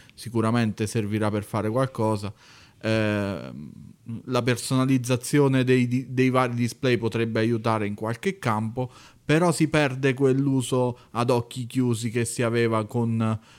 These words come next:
con la generazione precedente, che comunque è ancora in vendita. E secondo me, ripeto, è una, è un controller molto, molto bello, avrà il suo campo di applicazione,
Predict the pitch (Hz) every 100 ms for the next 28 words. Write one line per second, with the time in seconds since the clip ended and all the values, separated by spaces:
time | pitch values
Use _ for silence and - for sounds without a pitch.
0 | - - 127 123 123 120 117 117 113 123
1 | 117 113 110 - 113 120 123 117 110 107
2 | 107 101 113 - - 113 113 117 113 117
3 | 110 110 117 110 107 107 104 98 98 101
4 | 98 101 _ - _ - 175 165 160 151
5 | 147 139 135 131 131 123 - 185 180 196
6 | 208 220 196 127 - _ - 123 135 123
7 | 107 95 127 127 127 123 117 117 113 117
8 | 127 127 147 143 151 123 117 104 110 110
9 | - - 120 127 127 127 117 110 - 165
10 | 151 104 101 123 143 - - _ _ 151
11 | 165 196 147 123 - 131 139 123 113 123
12 | 117 110 - 120 113 156 - - 127 147
13 | 127 110 107 107 107